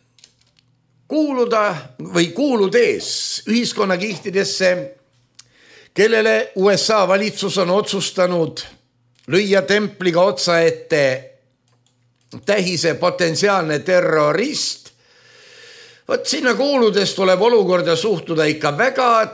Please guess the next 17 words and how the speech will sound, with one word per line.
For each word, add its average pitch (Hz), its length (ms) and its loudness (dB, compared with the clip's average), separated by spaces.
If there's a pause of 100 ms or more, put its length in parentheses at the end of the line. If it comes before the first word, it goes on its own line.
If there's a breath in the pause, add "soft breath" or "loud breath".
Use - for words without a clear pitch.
tõsiselt, 131 1160 -2
kuna 190 240 -2
mis 208 240 -4
tahes 220 360 0
sotsiaalse 202 680 -2
grupi 202 320 -2
tagakiusamise 185 880 -2
eeltingimus 220 800 -6
on 202 100 -4
läbi 196 320 0
aegade 180 440 0
olnud 175 440 2
püüd 269 560 -4 (160)
sellesse 185 560 -2
kuuluvaid 147 720 0
isikuid 202 880 -4 (360 soft breath)
demoniseerida. 180 1900 2